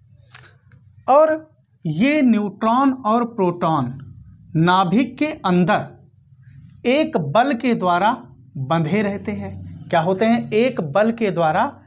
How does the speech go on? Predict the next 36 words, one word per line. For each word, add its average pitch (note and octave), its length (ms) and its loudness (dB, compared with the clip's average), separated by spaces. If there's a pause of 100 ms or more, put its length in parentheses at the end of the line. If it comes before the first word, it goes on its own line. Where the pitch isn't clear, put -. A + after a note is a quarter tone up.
(240)
बंधे E3+ 380 0
रहते G#3+ 280 -2
हैं। G3 240 -8 (640)
इस D4+ 200 2
बल G#3 340 2
को C4 180 -2
हम A#3 180 0
क्या G3+ 200 0
कहते E3 320 -4
हैं? G#3+ 440 -4 (320)
नाभिकीय E3+ 920 0 (340)
बल G3 300 2
कहते C3 340 -12
हैं। A#2 280 -20 (240)
क्या F#3 120 0
कहते F#3 280 -4
हैं? A3 80 -4
नाभिकीय F3+ 500 -2
बल। C#3 280 -2 (320)
इसका A3+ 260 0
मतलब A#3 320 0
हम A#3 220 -2
कहेंगे F#3+ 540 0 (400)
कि C#4 100 2
नाभिक G3 540 0
के B3 60 0
अंदर A3 240 0
न्यूट्रॉन, G#3 600 0
प्रोटॉन G3 440 2
जो F#3 120 2
हैं, A#3+ 360 0 (140)
वो G#3+ 120 2
बंधे E3+ 420 -2
रहते C3 300 -6
हैं। B2 240 -12 (340)
अब C#4 440 -2